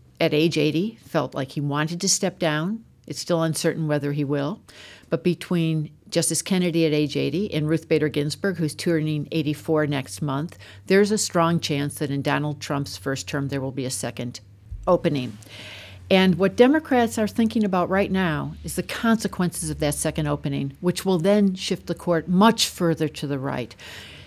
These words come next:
The removal of Anthony Kennedy will certainly throw into doubt abortion rights, racial affirmative action, uh, protections for same-sex marriage, and many other social issues.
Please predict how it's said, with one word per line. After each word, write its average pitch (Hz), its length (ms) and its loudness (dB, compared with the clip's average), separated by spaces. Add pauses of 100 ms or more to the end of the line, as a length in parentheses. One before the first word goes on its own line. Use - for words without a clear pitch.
(240)
The 175 100 2
removal 220 480 8
of 170 80 2
Anthony 175 400 2
Kennedy 160 360 0
will 147 120 0
certainly 160 680 0
throw 170 340 4
into 160 200 0
doubt 139 340 0
abortion 196 420 4
rights, 160 480 0 (180)
racial 175 360 4
affirmative 156 480 0
action, 143 640 -2 (400)
uh, 135 180 -4
protections 165 600 0
for 147 420 2 (380)
same-sex 165 680 2
marriage, 160 540 2 (520)
and 160 280 4
many 196 320 8
other 147 180 2
social 139 380 -4
issues. - 460 -4